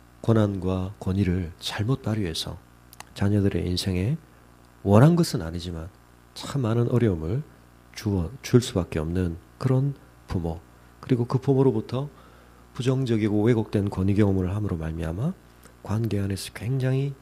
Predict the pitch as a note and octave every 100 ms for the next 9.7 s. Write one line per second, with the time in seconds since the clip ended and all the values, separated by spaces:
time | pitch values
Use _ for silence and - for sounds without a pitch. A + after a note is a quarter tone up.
0 | - - - F#2 F#2 - D#3+ E3 B2+ E2+
1 | - - F2+ G#2 G2+ F2+ F#2+ - F2 D#2
2 | - F#2 F#2 D#2+ E2 - - G#2+ F2 E2+
3 | E2 D3+ - G2 D#2+ D#2 E2+ F#2 - -
4 | - - - - - - - - - -
5 | - - - - - - - - - -
6 | - - B2+ B2 A2+ A2+ A2 A#2+ D#3 D#3
7 | C3 B2+ B2+ G#2+ G#2+ - G2 E2 G#2+ G2+
8 | G2 B2 A2+ F#2+ F2 G#2 G2+ E2 D#2 D2+
9 | G2 F2+ E2 D#2+ D#2+ - F#2+